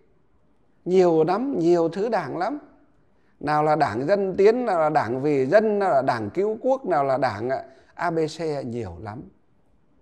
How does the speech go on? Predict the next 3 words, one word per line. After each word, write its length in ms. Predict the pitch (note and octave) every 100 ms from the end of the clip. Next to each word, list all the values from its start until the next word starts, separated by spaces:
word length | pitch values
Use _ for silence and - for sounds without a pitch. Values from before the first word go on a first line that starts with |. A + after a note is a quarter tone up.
| _ _ _ _ _ _ _ _ _ _ _ _ _ _ _ _ _ _ _ _ _ _ _ _
Vậy 200 | D3 B2 D3
chúng 180 | C#3+
ta 400 | D#3 C#3+ D3 C#3